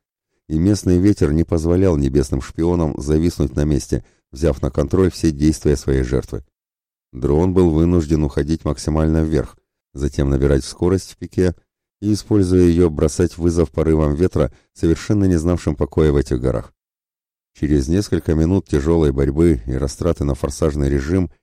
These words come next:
почти всего топлива, дрон сделал последний заход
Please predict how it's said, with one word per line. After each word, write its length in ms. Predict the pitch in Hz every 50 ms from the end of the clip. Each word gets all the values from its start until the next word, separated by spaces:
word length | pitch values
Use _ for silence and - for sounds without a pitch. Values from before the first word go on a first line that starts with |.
| _ _ _ _
почти 320 | - 73 69 - - 95 85
всего 300 | 73 - - 69 69 65
топлива, 500 | - - 101 - 80 67 62 58 53 - _ _ _ _ _ _ _ _
дрон 400 | 67 64 71 76 92 107 110 95
сделал 380 | 82 78 87 92 92 90 85
последний 520 | - - 80 - - 87 85 82 78 78 71
заход 440 | 69 76 73 - 101 104 104 -